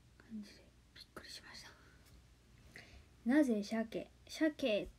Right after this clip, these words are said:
鮭、おかか、ツナ、ツナ、ツナみたいな。っていうのは、あのね、ち-、呪術廻戦っていう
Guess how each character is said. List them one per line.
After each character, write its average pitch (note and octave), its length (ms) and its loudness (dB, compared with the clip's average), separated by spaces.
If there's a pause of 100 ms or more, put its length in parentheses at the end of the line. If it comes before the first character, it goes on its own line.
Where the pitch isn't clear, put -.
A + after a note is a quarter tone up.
(360)
鮭、 C#4 500 -2
お G#3+ 100 -4
か B3 240 -4
か、 G3+ 260 -8 (320)
ツ - 140 -8
ナ、 G3+ 160 -2
ツ - 80 -18 (760)
ナ、 A#3 120 4
ツ - 120 -4
ナ G#3 160 2
み - 100 -8
た - 100 -16
い - 20 -14
な。 A#2+ 60 -16
っ - 20 -18 (1700)
て C4 80 4
い C4 100 8
う B3 60 6
の A3 160 8 (240)
は、 G3+ 80 -2 (1120)
あ G#3+ 140 4
の G#3 160 8
ね、 G3 460 6 (1900)
ち-、 - 340 -4
呪 C4 200 8
術 D4+ 280 8
廻 G#3+ 300 4
戦 A3 260 4
っ G#3 40 -4
て G3 140 2
い F3+ 460 4
う G#3+ 140 -8